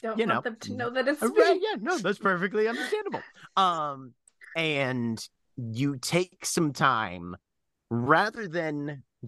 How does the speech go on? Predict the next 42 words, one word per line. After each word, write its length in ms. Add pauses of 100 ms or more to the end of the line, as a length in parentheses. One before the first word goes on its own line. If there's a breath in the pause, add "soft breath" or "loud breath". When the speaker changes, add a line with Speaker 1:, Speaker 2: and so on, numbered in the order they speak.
(120)
Speaker 2:
digging 360
in 460
to 120
li-, 240 (220)
trying 260
to 180
eavesdrop 560
on 120
people 320
and 100
see 140
what 180
the 100
conversations 800
are 100
about 200
and 80
stuff 180
like 160
that, 200 (480 loud breath)
you 240
go 120
find 220
Click 200
Clack, 340 (240)
who 160
has 440 (200)
largely 480
taken 340
over 240
your 300
old 200
nest 480
way 240
up 140
in 120
the, 260
uh, 240 (180)
the 140
lighting 280
rafters. 540 (720)
Um, 500